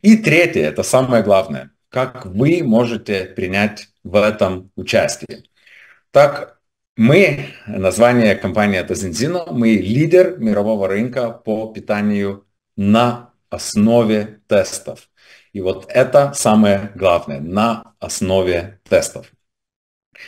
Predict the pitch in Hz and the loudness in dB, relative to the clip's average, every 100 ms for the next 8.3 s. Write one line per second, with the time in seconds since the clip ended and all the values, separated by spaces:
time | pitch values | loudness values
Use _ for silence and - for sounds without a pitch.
0 | - - 151 160 123 156 175 165 139 117 | -4 0 2 0 0 0 0 2 2 4
1 | 107 104 - 90 90 90 90 87 98 104 | 0 -2 -8 -6 -2 -2 -2 -6 -8 -6
2 | 110 101 92 120 120 98 92 92 90 101 | -4 -2 0 2 2 0 -2 -6 -4 -4
3 | - 95 87 95 - 101 110 107 98 - | -4 -4 -4 -8 -8 -4 -4 -2 -4 0
4 | 95 95 90 82 87 147 214 - _ _ | -2 0 -4 -6 -4 0 0 -2 _ _
5 | - _ _ 87 85 82 78 - - 87 | -20 _ _ 2 4 4 2 -12 -8 -2
6 | 92 92 90 95 101 95 87 - 92 92 | 0 0 2 2 2 0 -4 -6 -4 -2
7 | 87 85 90 98 151 180 165 165 160 151 | -4 -6 -8 -4 -2 -2 -2 -4 -2 -2
8 | 143 143 | -2 -4